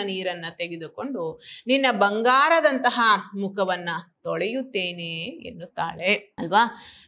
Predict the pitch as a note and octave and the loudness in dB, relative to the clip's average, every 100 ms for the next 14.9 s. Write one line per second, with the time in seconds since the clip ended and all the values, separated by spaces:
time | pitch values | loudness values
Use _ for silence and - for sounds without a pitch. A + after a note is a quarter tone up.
0 | - F3+ F#3 G3+ F#3+ F3 - F3+ F#3+ G3 | 2 2 4 6 6 6 -2 0 0 2
1 | B3 A3+ B3 A#3 A3+ A3 G#3 G3+ G3 G3 | 0 2 0 2 2 0 0 0 2 4
2 | A3+ G#3+ F#3+ F#3 F3 E3+ E3 E3 F3 B3 | 4 4 2 -2 -6 -8 -12 -8 2 2
3 | - - - E3+ F3 D#4 - - - _ | 2 -6 -10 -8 -4 -4 -6 -18 -20 _
4 | G3+ G3+ G#3+ G#3 F#3 F3 F3 E3+ F3 F3 | 0 0 0 0 -2 -2 0 0 0 -2
5 | D#3+ E3 E3+ A#3 C#4+ G3 D#3 D3+ E3 - | -4 -4 -2 2 2 2 -2 -8 -14 -20
6 | _ _ - D#3 F#3 C#4 - - - F#3 | _ _ -16 -4 2 2 2 -10 -4 -2
7 | G3+ A3+ A#3+ A3+ G3+ F#3 F#3 G3+ G#3+ G#3+ | 0 0 0 2 2 2 0 0 0 0
8 | A3 A#3+ E4+ F#4+ G3+ E3 F#3+ G3 G#3 F#3+ | 0 2 2 4 4 4 0 -2 -4 -4
9 | G3+ F#3 F#3 F3+ F#3 E3+ E3 E3+ E3+ E3 | -4 -4 -4 -8 -8 -6 -6 -6 -8 -10
10 | E3+ D4+ G3+ E3 E3 - - - F#3+ F3+ | -10 -4 -2 -2 -2 -10 -20 -10 -8 -4
11 | F3 E3+ E3+ E3 A#3+ - G3+ G#3 C4+ C#4 | -4 -4 -4 -6 -6 -2 -2 0 2 2
12 | A#3+ - G3 F#3 F3 E3+ F#3 E3 E3+ E3+ | 2 0 -2 -2 -6 -8 -12 -6 -4 -2
13 | G#3+ E3+ E3 E3 D#3+ E3+ - F#3+ E4 - | -2 0 -2 -4 -4 -6 -2 0 0 -4
14 | _ E3+ E3+ E3 E3+ E3+ E3 A3 A#3 | _ -6 -4 -6 -8 -8 -2 -2 -4